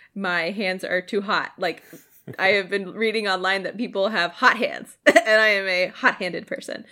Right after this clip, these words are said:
So, um, <laughs> I found a recipe from America's Test Kitchen that, um, it's kinda hard to get to, so I'm gonna try and, like, be sneaky and try and see if I can post the full recipe, um, on the Instagram page, which is now live.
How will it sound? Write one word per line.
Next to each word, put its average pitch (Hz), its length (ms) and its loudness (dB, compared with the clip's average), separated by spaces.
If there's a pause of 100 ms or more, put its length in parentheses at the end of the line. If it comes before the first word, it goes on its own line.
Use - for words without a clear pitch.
(320)
So, 190 440 0 (400)
um, 240 800 0
<laughs> - 80 -6
I 220 520 0 (120)
found 220 220 -4
a 202 80 -2
recipe 190 640 -6 (100)
from 175 220 -6
America's 180 360 -6
Test - 240 -4
Kitchen 180 480 -4 (540)
that, 185 420 -2
um, 175 480 -8 (720)
it's 302 100 -6
kinda 370 200 -2
hard 285 180 0
to 262 80 -6
get 208 220 -2
to, 185 140 -4
so 180 140 -6
I'm 180 140 -4
gonna 208 200 -6
try 208 240 -4
and, 170 200 -6
like, 160 380 -12
be 190 120 -8
sneaky 175 440 -10
and 165 120 -10
try 170 160 -10
and 165 160 -12
see 170 80 -12
if 165 80 -10
I 160 80 -8
can 170 160 -12
post 175 300 -12
the 185 80 -12
full 156 280 -10
recipe, 170 720 -12
um, 160 480 -14 (140)
on 180 180 -10
the 165 100 -10
Instagram 175 440 -12
page, - 440 -14
which - 180 -18
is 180 100 -16
now 170 180 -6
live. 165 460 -6